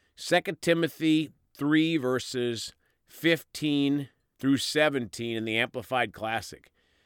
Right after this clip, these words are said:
"And how from your childhood you have had a knowledge of and have been acquainted with the sacred writings,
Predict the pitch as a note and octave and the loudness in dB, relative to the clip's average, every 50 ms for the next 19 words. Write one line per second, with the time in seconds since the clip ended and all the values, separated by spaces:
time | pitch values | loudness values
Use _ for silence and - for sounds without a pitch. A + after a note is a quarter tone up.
0 | _ _ - A#2+ C#3 C#3 B2 A#2+ D#3 F#3 A#3 C4 B3 - - D#3 B2+ A2+ B2 D#3+ | _ _ -2 0 2 2 4 6 6 8 8 8 6 4 2 0 2 4 4 4
1 | G3+ G#3 - - - F#3+ F#3 F#3 E3+ D#3 B2 A#2 B2 B2 A#2+ A2+ A#2+ C#3 C#3+ B2 | 4 2 2 2 4 6 8 8 8 6 4 2 0 -2 -2 0 0 0 0 2
2 | B2+ C3 C3+ C3+ B2 A2 B2+ C#3 C#3 C#3+ C#3 C3 B2 A#2 G#2 G#2+ G#2+ A2+ A#2+ C#3 | 2 2 2 2 0 0 -2 0 0 0 2 2 0 0 0 0 0 0 2 2
3 | D#3 F3+ G3 G#3 F#3 E3 D3 - C3 C#3 C#3 C#3 C3+ B2 B2+ A#2 G#2 G2 F2 B2 | 2 2 2 0 -2 -4 -6 -4 -2 0 2 2 2 0 -2 -4 -6 -2 2 2
4 | B2+ B2 A2+ G2 - - - C#3+ D#3 F3+ G3+ G#3+ G#3+ G#3 F#3 F3 C#3 B2+ C#3+ C#3+ | 2 2 0 -4 -8 -6 -4 -2 0 0 0 0 0 0 0 -2 -2 0 2 2
5 | C#3 - - - A2 - - - C#3 E3 D#3+ - F3+ F#3 E3+ C#3 B2+ C#3 C#3 C3+ | 2 0 -4 -8 -10 -6 -2 0 0 0 0 -2 -4 -4 -2 2 4 6 6 6
6 | A2+ F#2+ F2 E2+ F2 E2 - | 4 2 -2 -8 -10 -12 -14